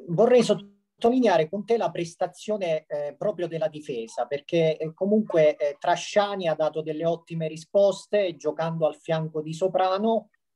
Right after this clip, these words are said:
e, eh, altrettanto buone sono state le risposte di Kappa, che comunque giocava da terzino sinistro in un ruolo, eh, non suo. Quindi, insomma, eh, che, che sensazioni ti ha lasciato anche avere delle risposte da una difesa così inedita?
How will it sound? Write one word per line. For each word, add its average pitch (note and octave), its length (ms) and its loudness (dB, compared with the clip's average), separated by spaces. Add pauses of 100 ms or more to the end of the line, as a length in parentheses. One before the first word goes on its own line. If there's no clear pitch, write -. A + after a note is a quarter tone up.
(140)
e, F#3+ 240 0
eh, E3 200 -4
altrettanto G#3+ 720 0
buone G3 300 2
sono D#3+ 200 -2
state E3 320 -2
le D#3 120 -2
risposte F3 520 -4
di D3+ 140 -10
Kappa, C3+ 500 -2
che B2+ 140 -8
comunque E3+ 360 -2
giocava D#3 420 4
da D3+ 120 4
terzino D#3+ 460 -4
sinistro F3 560 -4
in D#3 80 -2
un D3+ 80 -2
ruolo, D#3 480 6 (300)
eh, E3+ 200 -4
non F3+ 240 -4
suo. E3+ 440 0
Quindi, F#3+ 220 -4
insomma, E3 520 -2
eh, D3+ 320 -4
che, E3 220 -8
che G#3+ 140 -2
sensazioni A#3+ 720 2
ti B3 100 0
ha A3+ 60 6
lasciato G3 640 2
anche D#3+ 380 -4
avere E3 320 -2
delle D#3+ 260 -6
risposte E3 760 0
da D#3 120 2
una D3+ 180 -2
difesa D#3+ 480 -2
così D#3 400 -4
inedita? B2+ 760 0